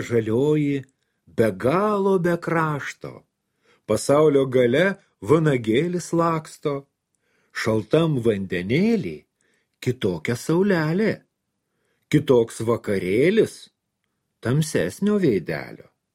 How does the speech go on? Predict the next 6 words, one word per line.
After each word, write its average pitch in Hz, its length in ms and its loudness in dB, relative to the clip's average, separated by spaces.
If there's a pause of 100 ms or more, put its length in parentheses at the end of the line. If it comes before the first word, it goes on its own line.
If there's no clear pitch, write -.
(640)
Ant 110 220 -2
jūros 135 600 2
kalnų 120 680 0 (260)
dega 127 520 0
šviesios 135 760 -4
ugnys, 113 520 -4